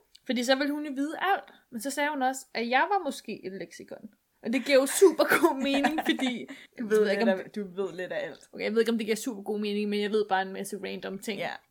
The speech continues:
Speaker 1: Besserwisser er jo min, min
Speaker 2: Du, du er nok
Speaker 1: yndlingsbeskæftigelse.
Speaker 2: lidt sådan en bog, de der,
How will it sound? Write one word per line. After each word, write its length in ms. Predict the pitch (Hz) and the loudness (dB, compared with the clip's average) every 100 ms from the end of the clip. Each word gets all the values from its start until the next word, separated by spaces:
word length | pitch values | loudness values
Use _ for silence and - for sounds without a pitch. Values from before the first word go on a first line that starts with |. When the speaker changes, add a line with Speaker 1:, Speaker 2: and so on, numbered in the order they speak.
| _ | _
Speaker 1:
Besserwisser 500 | 214 208 208 208 202 - | -2 -2 -2 -6 -6 -6
er 120 | 175 | -6
jo 60 | 190 | -4
min, 260 | 196 185 | -6 -6
min 100 | 190 | -6
Speaker 2:
Du, 60 | 202 | -4
du 0 | |
er 40 | |
nok 40 | 214 | -2
Speaker 1:
yndlingsbeskæftigelse. 840 | 214 220 - 214 202 214 220 220 | -2 -4 -4 0 2 2 -2 -2
Speaker 2:
lidt 120 | 208 208 | -4 -6
sådan 180 | 220 | -6
en 140 | 208 202 | -6 -6
bog, 240 | 202 196 196 | -6 -8 -8
de 80 | |
der, 280 | 208 196 175 | -6 -4 -4